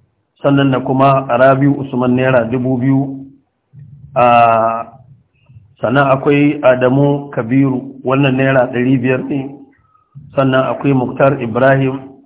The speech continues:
wannan naira dubu ɗaya ne. Musa Jibrin Kagara ya aiko da naira ainihin wato dubu ɗaya.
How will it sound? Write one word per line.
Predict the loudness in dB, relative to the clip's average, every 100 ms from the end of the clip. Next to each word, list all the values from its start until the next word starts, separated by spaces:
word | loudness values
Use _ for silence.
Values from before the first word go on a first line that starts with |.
| _ _ _ _
wannan | -2 0 2
naira | 0 0 0
dubu | 0 -4 -4
ɗaya | 0 0
ne. | 0 -2 -8 -18 -20 -20 -20 -20 _ _
Musa | -4 -4 2 4
Jibrin | 4 0 -2 -2 -2
Kagara | -4 0 4 4 4 -4
ya | 0
aiko | 0 0 -2
da | -2
naira | 0 0 2 2 0 -4
ainihin | -4 -4 -2 -2
wato | -2 -4 -8
dubu | -6 -6 -4
ɗaya. | 2 4 4 0